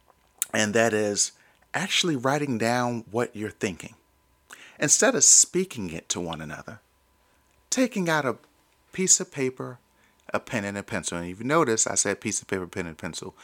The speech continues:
So please do not bring out your mobile or f-, mobile phones, your cell phones, your iPads. Please don't bring out your, your, um, any other device that you're gonna start typing things down.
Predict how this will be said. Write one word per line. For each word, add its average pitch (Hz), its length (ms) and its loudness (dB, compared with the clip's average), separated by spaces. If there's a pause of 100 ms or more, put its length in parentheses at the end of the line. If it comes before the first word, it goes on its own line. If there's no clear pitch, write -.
(140)
So - 140 -6
please 160 340 0
do 110 80 -2
not 98 200 -4
bring 92 180 -6
out 90 220 -8
your 90 220 -6 (500)
mobile 92 440 -2
or 92 80 -4
f-, - 140 -16 (100)
mobile 98 460 -2
phones, 82 520 -8 (520)
your 87 120 -6
cell 95 300 2
phones, 82 520 -8 (580)
your 90 140 2
iPads. 85 840 -4 (1000)
Please 143 240 0
don't 104 160 -2
bring 92 240 -4
out 90 260 -6
your, 87 320 -4 (480)
your, 85 440 -6
um, 85 420 -2 (100)
any 104 220 -2
other 98 240 2
device 90 520 -2
that - 220 -6
you're 95 100 0
gonna 90 220 -4
start - 380 0
typing 104 540 -2
things 87 340 -6
down. 90 300 -10